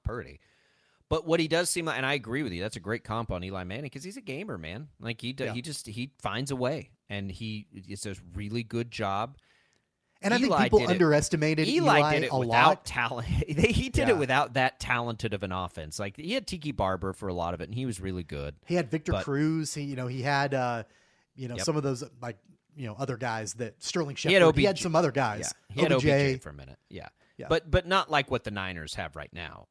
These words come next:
Speaker 1: And I'm not worried about Deebo Samuel or Brandon Ayuk, like, at all. The Chiefs secondary is gonna be fine. I'm worried about Christian McCaffrey,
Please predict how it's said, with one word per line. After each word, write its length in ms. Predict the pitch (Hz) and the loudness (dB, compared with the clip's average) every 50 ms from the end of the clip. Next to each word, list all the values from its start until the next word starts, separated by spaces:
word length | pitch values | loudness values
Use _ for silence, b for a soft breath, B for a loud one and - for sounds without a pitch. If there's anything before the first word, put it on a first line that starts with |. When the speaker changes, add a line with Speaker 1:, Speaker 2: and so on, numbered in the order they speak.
| _ | _
Speaker 1:
And 260 | - 120 120 120 113 - _ _ _ _ _ _ _ _ _ | -8 -6 -6 -6 -8 -14 _ _ _ _ _ _ _ _ _
I'm 200 | 123 165 226 226 | 2 2 2 4
not 260 | 180 139 151 170 - 117 | 4 4 4 2 2 -2
worried 240 | 110 98 90 85 80 | -6 -8 -8 -8 -10
about 240 | 71 78 71 - - _ _ _ | -12 -12 -14 -14 -16 _ _ _
Deebo 320 | 117 107 87 90 87 82 | -8 -6 -4 -4 -4 -4
Samuel 500 | - - 101 87 80 76 73 69 - - _ | -4 -4 -4 -4 -6 -8 -10 -12 -14 -16 _
or 100 | - 95 | -10 -6
Brandon 380 | 90 - 101 98 98 92 85 82 | -6 -4 -4 -4 -6 -8 -8 -8
Ayuk, 380 | 82 80 80 78 76 73 69 - - - - _ | -8 -8 -8 -8 -8 -8 -10 -12 -16 -20 -20 _
like, 220 | - 92 92 87 - | -10 -10 -10 -10 -8
at 120 | - 90 | -6 -2
all. 280 | 98 113 120 - - _ _ _ | 0 0 0 -2 -4 _ _ _
The 160 | 104 98 98 | -14 -12 -12
Chiefs 380 | 90 - _ - 123 131 127 - | -12 -10 _ -6 -6 -4 -4 -2
secondary 460 | - 127 135 - 113 95 95 95 95 92 | -4 -4 -4 -4 -6 -4 -4 -4 -4 -6
is 80 | 90 | -6
gonna 160 | 92 101 98 | -6 -8 -6
be 100 | 90 101 | -6 -8
fine. 380 | 98 - 104 101 113 107 - - - _ _ _ | -8 -6 -6 -6 -6 -8 -12 -16 -20 _ _ _
I'm 160 | - 101 117 127 | -8 -6 -4 -2
worried 200 | 120 113 113 117 | 0 0 -2 -2
about 240 | 101 107 104 - | -2 -2 -4 -4
Christian 340 | - - 110 101 - 104 98 | -4 -8 -8 -8 -6 -8 -10
McCaffrey, 460 | 92 - 104 104 127 - - - - | -8 -8 -8 -10 -10 -12 -16 -20 -20